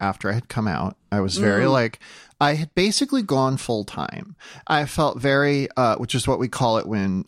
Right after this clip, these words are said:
Speaker 1: um, a trans person lives as
Speaker 2: Okay.
Speaker 1: their, um, their true gender, for
Speaker 2: Mm.
Speaker 1: lack of a better term, all of the time.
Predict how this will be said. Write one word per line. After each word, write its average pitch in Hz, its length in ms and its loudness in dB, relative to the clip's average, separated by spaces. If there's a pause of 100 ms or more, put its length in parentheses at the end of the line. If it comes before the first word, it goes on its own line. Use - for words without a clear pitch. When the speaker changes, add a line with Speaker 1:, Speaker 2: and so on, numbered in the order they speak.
(100)
Speaker 1:
um, 82 560 -4
a 110 100 -2
trans 110 300 -2
person 104 420 0
lives 107 400 0
as 85 420 -2 (300)
Speaker 2:
Okay. 131 180 -8
Speaker 1:
their, 101 640 0
um, 87 460 -2
their 107 260 -2
true 139 300 -2
gender, 92 540 -2 (200)
for 131 160 0
Speaker 2:
Mm. 127 40 4
Speaker 1:
lack 147 260 2
of 120 80 -4
a 107 60 -2
better 92 260 -2
term, - 280 -6 (100)
all 151 220 4
of 104 120 -4
the 101 80 -4
time. - 320 -14